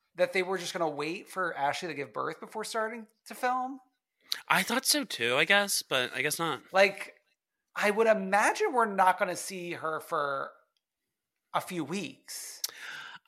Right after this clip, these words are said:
Speaker 2: I don't know, Dan. I
Speaker 1: <laughs>
Speaker 2: think, I think that Ashley's pretty dedica-, dedicated to the craft.
Speaker 1: <laughs> She is, she is dedicated, for sure. Yeah.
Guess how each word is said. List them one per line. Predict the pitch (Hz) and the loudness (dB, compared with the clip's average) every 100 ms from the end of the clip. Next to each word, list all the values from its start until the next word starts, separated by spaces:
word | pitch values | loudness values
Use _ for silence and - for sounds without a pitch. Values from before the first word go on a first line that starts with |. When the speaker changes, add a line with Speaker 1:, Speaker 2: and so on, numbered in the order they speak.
| - | 4
Speaker 2:
I | 262 | 6
don't | 247 190 | 6 6
know, | 135 | 4
Dan. | 113 104 101 | 4 4 2
I | - 143 143 | 4 4 4
Speaker 1:
<laughs> | |
Speaker 2:
think, | - - - 220 285 - - - 415 - 349 - - - - - - | 0 -8 0 2 2 0 -4 -4 -6 -12 -12 -14 -14 -14 -16 -14 0
I | 180 202 208 202 | 6 8 8 2
think | 170 - 285 359 - | -4 -4 -2 -2 -2
that | 359 302 | -2 0
Ashley's | 254 - 214 196 | -2 -2 -4 -6
pretty | - 196 160 | -8 -8 -4
dedica-, | 156 151 156 147 151 - | 0 2 0 0 0 0
dedicated | 131 143 156 147 139 | -2 -2 -2 -4 -4
to | 135 | -10
the | 123 - - | -10 -10 -12
craft. | - 120 85 - - | 2 4 4 0 0
Speaker 1:
<laughs> | - - - - - - - | 0 0 -8 -10 -8 -4 -2
She | 466 - 440 311 | -4 -4 -2 0
is, | 247 262 | 0 -4
she | 240 254 | -6 -4
is | 240 180 - - - - 190 - 139 | -2 -4 -6 -12 -12 -10 -12 -14 0
dedicated, | 180 180 160 147 139 143 151 - | 4 4 2 -2 -4 -6 -8 -10
for | 165 147 | -6 -6
sure. | 151 147 - 123 - _ 156 | -4 -4 -4 -8 -16 _ -4
Yeah. | 143 131 | -2 -2